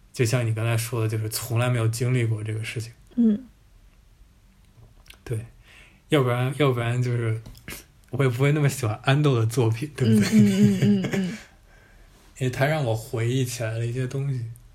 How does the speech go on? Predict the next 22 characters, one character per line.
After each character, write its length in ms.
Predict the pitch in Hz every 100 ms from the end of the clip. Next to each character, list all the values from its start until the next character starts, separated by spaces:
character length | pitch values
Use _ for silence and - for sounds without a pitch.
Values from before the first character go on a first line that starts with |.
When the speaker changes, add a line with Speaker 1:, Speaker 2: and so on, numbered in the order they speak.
| - - _ _ 127
Speaker 1:
嗯， 260 | 113 113 - - -
或 120 | - 139
者 80 | 113 117 -
宫 180 | 143
崎 120 | 143 139
骏 100 | 135
的 80 |
动 160 | 120 127
画 140 | 113
片。 360 | 110 110 113 113 -
Speaker 2:
嗯。 400 | 302 214 214 214 - - -
Speaker 1:
那 100 | 120
个， 300 | 113 110 - - - - - -
那 180 | 165
个， 100 | 151
那 120 | 147 156
个 80 |
具 180 | 147 202
体 160 | - 117
的 120 | 110
那 100 | 127
个， 260 | 131 117